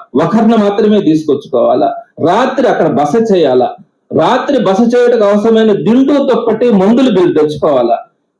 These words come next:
పంతొమ్మిదో తారీఖు శుక్రవారం ఉదయాన్నే టిఫిన్ పెట్టి, ఆ నుంచి తాడేపల్లికి తీసుకెళ్తాం. డిఈఓ గారు ఏర్పాటు చేసిన బస్సులోనే గౌరవ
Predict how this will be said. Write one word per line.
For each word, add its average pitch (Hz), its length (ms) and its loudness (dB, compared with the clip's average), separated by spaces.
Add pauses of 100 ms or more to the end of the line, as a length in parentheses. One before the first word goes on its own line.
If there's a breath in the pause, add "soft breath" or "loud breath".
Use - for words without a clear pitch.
(120)
పంతొమ్మిదో 269 460 0
తారీఖు 233 220 2
శుక్రవారం 233 600 0
ఉదయాన్నే 214 440 2
టిఫిన్ 202 360 2
పెట్టి, 247 460 -2 (160)
ఆ 220 160 -2
నుంచి 254 340 2
తాడేపల్లికి 185 600 0
తీసుకెళ్తాం. 127 640 0 (400)
డిఈఓ 262 500 2
గారు 233 180 2
ఏర్పాటు 220 420 2
చేసిన 202 180 0
బస్సులోనే 226 720 0 (340)
గౌరవ 240 280 2